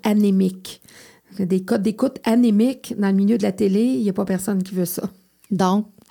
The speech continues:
Speaker 2: mais, donc, je suis très reconnaissante.
Speaker 1: Ouais.
Speaker 2: Hein? Puis, euh, je pense qu'il y a des gens qui ont été surpris parce que, tu sais, j'avais une grosse carapace, là. Moi, je, là, je donnais l'impression d'être la fille qui était au-dessus de ses affaires,
Speaker 1: Ouais.
Speaker 2: très confiante, puis, tu sais,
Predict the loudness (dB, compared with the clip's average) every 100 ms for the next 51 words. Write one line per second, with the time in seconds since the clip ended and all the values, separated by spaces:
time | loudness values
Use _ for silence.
0 | _ _ _ -20 -20 -20 -20 -16 -6 -4
1 | -2 -2 -4 -4 -4 -4 -8 -10 -8 -6
2 | -6 -4 -4 -4 -2 -4 -6 _ -8 -4
3 | -2 -4 -4 -2 2 0 -2 -12 -20 -20
4 | -8 -4 -2 -2 -2 -2 -4 -4 -6 -6
5 | -2 -2 -2 -2 0 0 0 -2 -2 -4
6 | -4 -6 -8 -8 -4 -2 -2 -6 -6 -6
7 | -6 -6 -4 -6 -6 -6 -6 -6 -6 -6
8 | -4 -4 -4 -4 -2 -2 0 -2 -2 -2
9 | -2 -2 -4 -6 -4 -4 -2 -4 -6 -8
10 | -4 -4 -4 -6 -6 -4 -6 -8 -10 -6
11 | -4 -4 -4 -4 -4 -2 -2 -4 -10 -18
12 | -20 -8 -6 -4 -6 -6 -6 -4 -2 -2
13 | -4 -4 -8 -6 -6